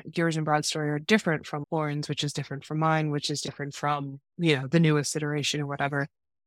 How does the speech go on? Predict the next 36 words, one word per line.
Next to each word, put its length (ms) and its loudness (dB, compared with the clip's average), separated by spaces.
I 140 8
also 920 2
failed 560 4
to 680 0
piece 260 -4
together 360 0
that 180 2
there 240 6
are 220 6
people 440 -2
from 640 4
y'all's 380 8
iteration 480 2
from 160 0
the 160 -2
eighties 240 0
and 100 0
nineties 380 2
that 120 2
are 60 0
even 320 0
now 220 4
still 320 -6
trying 360 -2
to 140 -6
get 180 -4
out. 300 2
And, 220 -2
like, 380 -4
there 220 10
are 220 10
people 360 2
from 320 0
all 300 8
over, 520 2
from 340 2